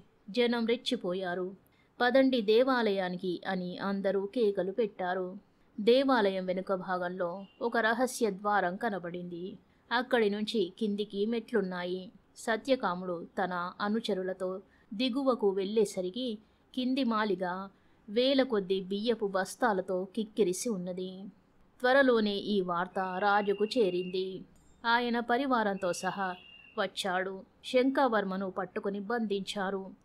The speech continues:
అతను తన మామ సహాయంతో తరుణంలో ధాన్యం కొనేసి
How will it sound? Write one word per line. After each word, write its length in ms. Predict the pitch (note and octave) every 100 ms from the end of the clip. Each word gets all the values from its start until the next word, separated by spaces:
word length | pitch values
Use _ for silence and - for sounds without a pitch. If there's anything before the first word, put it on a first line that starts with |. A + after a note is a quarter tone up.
| _ _ _ -
అతను 520 | A#3 A#3 G#3+ G#3 G#3 -
తన 120 | A3 G#3
మామ 360 | G#3 G#3+ B3+
సహాయంతో 840 | A#3 A3 G#3 B3+ G#3 F#3+ G3+ G3+ F3+ _ _ _ _ -
తరుణంలో 580 | B3 C#4+ B3 G#3 G3+ F#3+
ధాన్యం 460 | F#3+ E3 G#3+ G#3
కొనేసి 640 | F#3 F#3 F#3 F3+ C4+ A#3